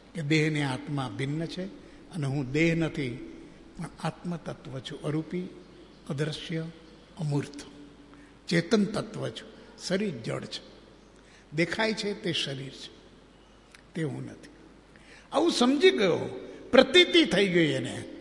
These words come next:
કોઈના પ્રમાણપત્રની આવશ્યકતા નથી પ્રતીતિમાં, કોઈને પૂછવા જવાની જરૂર નથી. કોઈ કહે કે ન કહે,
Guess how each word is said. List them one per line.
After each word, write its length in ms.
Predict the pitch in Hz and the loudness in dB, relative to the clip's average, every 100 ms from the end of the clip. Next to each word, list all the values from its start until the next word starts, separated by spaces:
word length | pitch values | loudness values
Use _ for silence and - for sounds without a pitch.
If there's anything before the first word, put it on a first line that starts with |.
| - - - | -16 -18 -10
કોઈના 420 | - 220 233 247 233 | 4 4 6 2 0
પ્રમાણપત્રની 960 | 233 175 208 226 214 196 202 208 208 | 2 2 4 4 0 0 0 2 2
આવશ્યકતા 540 | 151 180 - 185 - 208 | 2 0 -2 -4 0 0
નથી 260 | 214 208 | 2 0
પ્રતીતિમાં, 760 | - - 165 165 185 160 127 95 - - - - - - - - - - - - - - - - - - | -2 -2 -2 2 0 0 -2 -6 -12 -16 -20 -20 -20 -20 -20 -20 -20 -20 -20 -20 -20 -20 -20 -20 -20 -12
કોઈને 340 | - 196 220 214 | 4 6 6 2
પૂછવા 460 | 196 170 - 214 | 0 -2 0 2
જવાની 380 | 202 196 196 196 | 2 2 0 0
જરૂર 280 | 165 165 202 | 2 2 2
નથી. 320 | 196 - - - - - - - - - - - - - | -2 -6 -10 -14 -18 -20 -20 -20 -20 -20 -20 -20 -20 0
કોઈ 240 | 247 311 | 6 6
કહે 300 | 320 233 254 | 6 12 12
કે 200 | 277 339 | 12 8
ન 220 | 311 277 | 8 6
કહે, 540 | 247 - 185 120 - | 4 2 2 0 -6